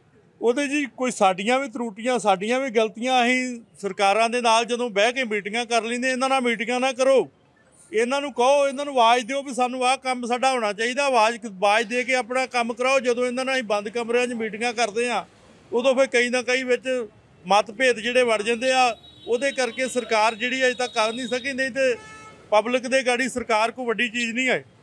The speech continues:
ਜੇ ਪਬਲਿਕ ਸਰਕਾਰ ਬਣਾਉਂਦੀ ਆ, ਤੇ ਪਬਲਿਕ ਸਰਕਾਰ ਨੂੰ ਰੋਲਣਾ ਵੀ ਜਾਣਦੀ ਆ। ਇਸ ਕਰਕੇ ਅਸੀਂ ਤਾਂ ਹੁਣ ਵੀ ਆਨੇ ਆ, ਕਦੀ ਸਾਡੀ ਵੇਖੋ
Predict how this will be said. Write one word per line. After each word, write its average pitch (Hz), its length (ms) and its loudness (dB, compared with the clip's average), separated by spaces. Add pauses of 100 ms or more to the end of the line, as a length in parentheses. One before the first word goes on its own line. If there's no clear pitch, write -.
(120)
ਜੇ 220 100 0
ਪਬਲਿਕ 247 460 0
ਸਰਕਾਰ 247 480 2
ਬਣਾਉਂਦੀ 233 440 -4
ਆ, 285 320 2 (420)
ਤੇ 262 140 0
ਪਬਲਿਕ 254 460 -2
ਸਰਕਾਰ 240 500 0
ਨੂੰ 262 140 -6
ਰੋਲਣਾ 240 360 0
ਵੀ 269 100 -6
ਜਾਣਦੀ 226 400 -2
ਆ। 143 160 -2 (560)
ਇਸ 247 220 2
ਕਰਕੇ 262 440 0
ਅਸੀਂ 254 100 0
ਤਾਂ 262 120 4
ਹੁਣ 220 200 -4
ਵੀ 269 140 -6
ਆਨੇ 269 260 0
ਆ, 262 100 4
ਕਦੀ 247 300 -2
ਸਾਡੀ 226 300 0
ਵੇਖੋ 247 500 2